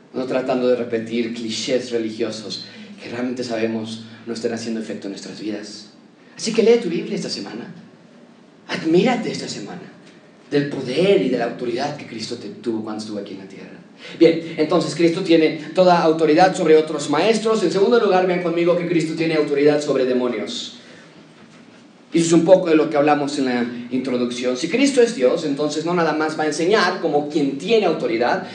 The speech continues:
sino que cuando se enfrente a las fuerzas satánicas, tiene que demostrar su autoridad sobre ellas. Vean conmigo, versículo veintiuno, si en efecto es Dios. Versículo veintiuno, "Pero había en la sinagoga de ellos un hombre con espíritu inmundo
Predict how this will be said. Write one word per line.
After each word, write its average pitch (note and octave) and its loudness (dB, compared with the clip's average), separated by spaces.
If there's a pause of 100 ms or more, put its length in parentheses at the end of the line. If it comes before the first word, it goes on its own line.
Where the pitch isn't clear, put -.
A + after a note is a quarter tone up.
(120)
sino E3 4
que D#3+ 2
cuando D3+ 2
se D#3+ -4
enfrente A3+ 2
a G3+ 6
las - 0
fuerzas F#3 0
satánicas, G3+ 0 (240)
tiene F#3+ 4
que F#3+ 4
demostrar D#3+ 0
su - -2
autoridad C#3+ 2
sobre C3+ 2
ellas. - -6 (180)
Vean - -4
conmigo, F#3+ 4
versículo - -2
veintiuno, F#3+ 2
si D3+ -2
en C#3+ -2
efecto F3 0
es B2+ -8
Dios. B3 2 (260)
Versículo G#3 4
veintiuno, F#3 0
"Pero E3+ 2
había F3+ 2
en G#3 2
la G3+ 2
sinagoga D#3+ 0
de A#2+ 0
ellos C3 -4
un D#3 -4
hombre A#2+ -2 (420)
con A#2+ -2
espíritu F3+ 2
inmundo B2+ -2